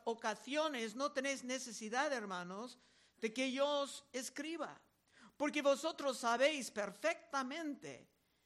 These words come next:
que el día del Señor vendrá así como ladrón en la noche". Esa perspectiva vino directamente de las enseñanzas de Cristo.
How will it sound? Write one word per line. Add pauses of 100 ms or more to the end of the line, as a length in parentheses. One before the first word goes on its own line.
(140)
que
el
día
del
Señor
vendrá
así
como
ladrón
en
la
noche". (2750)
Esa
perspectiva
vino
directamente
de
las
enseñanzas
de
Cristo.